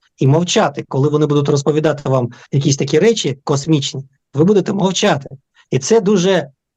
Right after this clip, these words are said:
по карману, е, е, е, м, е, етичному б'є, скажімо, по, по твоєму морально-етичному стану. А якщо ти почнеш казати їм, як ти, е, відчуваєш і думаєш насправді,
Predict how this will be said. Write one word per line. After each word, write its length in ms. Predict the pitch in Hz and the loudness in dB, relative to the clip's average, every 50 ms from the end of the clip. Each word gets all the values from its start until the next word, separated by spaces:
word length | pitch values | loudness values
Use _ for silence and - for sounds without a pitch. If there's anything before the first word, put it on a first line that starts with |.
| _ _ _ | _ _ _
по 120 | - 165 151 | -4 -2 0
карману, 680 | - 185 170 170 190 214 220 220 202 190 180 143 123 - | 2 0 2 4 2 2 2 4 4 2 2 0 -2 -4
е, 40 | 156 | -8
е, 320 | 156 156 - 139 139 - - - | -6 -6 -8 -12 -12 -14 -10 -6
е, 420 | 151 143 135 135 131 131 127 123 123 123 127 | -4 -2 0 0 0 0 0 -2 -4 -4 -4
м, 340 | 131 127 127 123 123 123 120 | -4 -4 -4 -2 -2 -2 -2
е, 280 | 120 127 127 123 131 131 - - | -2 -4 -4 -4 -6 -6 -4 -4
етичному 460 | 151 139 233 214 - - - 135 120 | 0 0 0 0 0 0 0 0 0
б'є, 280 | 107 107 101 95 92 - _ _ _ _ _ _ _ _ _ | 0 -4 -10 -10 -12 -14 _ _ _ _ _ _ _ _ _
скажімо, 360 | - - - 135 123 139 135 135 | -10 -2 -2 0 2 2 0 2
по, 440 | 139 165 165 160 151 139 131 123 - | 2 2 4 4 2 0 -4 -6 -10
по 120 | _ - 143 | _ -8 -8
твоєму 320 | 143 156 170 196 202 190 | -2 0 2 2 4 2
морально-етичному 880 | 175 160 160 165 180 190 196 190 180 175 165 170 185 175 - 165 165 147 | 2 2 2 2 2 2 2 2 2 2 2 2 -2 -2 0 -2 -2 -2
стану. 380 | - - - 180 156 123 95 - _ _ _ _ _ _ _ _ _ _ _ - - - - - _ _ _ _ | -2 -2 -2 -2 -2 -2 -6 -12 _ _ _ _ _ _ _ _ _ _ _ -20 -20 -20 -20 -20 _ _ _ _
А 120 | - 151 | -2 0
якщо 260 | 165 185 185 - 226 | 0 0 2 0 -2
ти 100 | 208 220 | 0 2
почнеш 560 | 208 208 202 208 - - 277 320 320 320 - - _ - _ _ _ | 2 2 0 0 -2 -2 0 0 0 0 -4 -10 _ -20 _ _ _
казати 440 | - 170 160 170 185 170 - - 143 | 0 0 2 2 2 0 0 0 0
їм, 160 | 143 139 131 | 2 2 2
як 200 | 143 139 139 139 | 2 0 -2 -2
ти, 340 | - 160 151 139 135 123 120 | -4 -2 0 0 0 -2 -2
е, 100 | 131 131 | -4 -2
відчуваєш 560 | 127 135 139 139 - 156 160 156 139 120 - - | -2 -2 -4 -4 0 0 2 2 2 0 -2 -4
і 40 | |
думаєш 380 | 127 135 139 135 123 117 110 - | -2 -2 0 0 0 -2 -6 -6
насправді, 520 | 143 - - 175 226 269 254 196 147 120 | -10 -6 -2 0 0 2 2 0 -2 -2